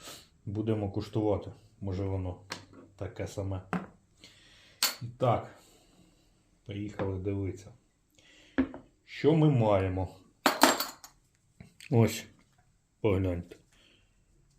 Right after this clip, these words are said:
Така пінка. Ось, така пінка. Такі бульбашки, такий колір. Ну, краса. Зараз ще дольємо.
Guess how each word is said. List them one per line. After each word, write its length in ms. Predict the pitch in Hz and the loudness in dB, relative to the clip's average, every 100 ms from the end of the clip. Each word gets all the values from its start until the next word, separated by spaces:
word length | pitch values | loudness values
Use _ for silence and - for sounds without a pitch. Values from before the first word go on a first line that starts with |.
| _ | _
Така 340 | - 107 - 101 | 0 2 6 4
пінка. 480 | 101 113 107 92 - - _ _ _ _ _ _ _ _ _ _ _ _ _ _ _ _ _ _ _ _ _ _ _ _ _ | 6 4 4 -2 -6 -14 _ _ _ _ _ _ _ _ _ _ _ _ _ _ _ _ _ _ _ _ _ _ _ _ _
Ось, 380 | 123 107 98 - _ - | -12 -10 -12 -18 _ -2
така 380 | 120 113 110 104 | 0 2 2 0
пінка. 640 | - 110 104 104 - - - _ _ _ _ _ _ - | 0 0 0 0 -6 -14 -18 _ _ _ _ _ _ 0
Такі 340 | 110 107 110 | 2 4 2
бульбашки, 760 | 101 104 101 101 - - 107 101 | 4 4 6 6 4 2 2 4
такий 380 | 101 101 104 | 2 4 4
колір. 440 | 98 110 104 95 - - - - _ _ _ - _ _ _ _ _ - | 6 6 8 6 2 -8 -20 -20 _ _ _ -20 _ _ _ _ _ -6
Ну, 440 | 113 92 92 90 - - - _ _ _ _ _ _ _ - - | -2 0 0 -2 -6 -18 -20 _ _ _ _ _ _ _ -20 -2
краса. 460 | 101 92 - 98 117 - _ | 2 2 0 -2 -2 -12 _
Зараз 340 | 92 90 90 87 | -4 -2 -2 -2
ще 180 | - 95 | -4 -2
дольємо. 540 | 95 92 90 92 | 0 0 0 -2